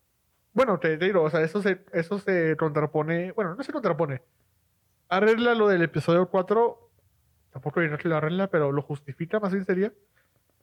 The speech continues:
de que, eh, ¿dónde está Henry? Y tú dirías, dirías, "Bueno, pues, ¿qué, qué, qué habrá hecho Henry, güey? Henry se ve como una persona amable, se ve buen pedo. ¿Qué pu-, qué pudo haber hecho para que esta morra esté tan empeñada a buscarlo?".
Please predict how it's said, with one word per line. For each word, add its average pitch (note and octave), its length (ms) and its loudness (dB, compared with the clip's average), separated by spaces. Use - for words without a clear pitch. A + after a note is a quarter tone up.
de D3+ 200 -4
que, C3+ 440 -2
eh, F3 460 -4
¿dónde F#3+ 140 -6
está F#3 200 -4
Henry? D3 460 -6
Y D3 80 -6
tú D#3+ 160 -4
dirías, D#3 220 0
dirías, D#3+ 300 -2
"Bueno, G#3 220 -4
pues, C3+ 140 -12
¿qué, D3 340 -4
qué, D#3 160 -4
qué - 120 -10
habrá D#3 220 0
hecho D3+ 220 -2
Henry, A3 240 -4
güey? F3+ 180 2
Henry F#3 260 -2
se F#3 120 -4
ve D#3+ 80 -4
como F3 140 -12
una F#3 120 -6
persona D#3+ 360 -8
amable, G#3+ 420 -6
se C#3+ 60 -4
ve D3 80 2
buen D3+ 180 0
pedo. G3 240 2
¿Qué G3+ 160 -4
pu-, G#3+ 180 -4
qué G#3 120 0
pudo A#3+ 260 2
haber G#3+ 360 2
hecho A3+ 180 0
para G3+ 160 2
que E3+ 80 0
esta E3+ 160 -2
morra F#3 240 0
esté F3+ 140 -4
tan F#3+ 280 -2
empeñada E3 440 -2
a F#3+ 40 2
buscarlo?". E3+ 540 0